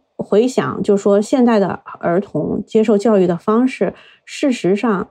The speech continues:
已经偏离这个内在建模的这个路线有一段时间了，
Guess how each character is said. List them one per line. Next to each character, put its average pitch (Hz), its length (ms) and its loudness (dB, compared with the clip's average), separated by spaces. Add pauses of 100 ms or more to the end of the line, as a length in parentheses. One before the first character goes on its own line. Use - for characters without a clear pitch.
(120)
已 202 160 2
经 269 240 2
偏 294 320 2
离 175 160 4
这 185 200 0
个 - 360 -4 (280)
内 226 200 4
在 196 160 2
建 185 180 2
模 156 340 0
的 190 120 0
这 185 160 -2
个 - 400 -4
路 214 140 4
线 170 320 0
有 160 140 0
一 160 100 0
段 208 200 0
时 175 200 -4
间 165 200 -6
了， 165 200 -10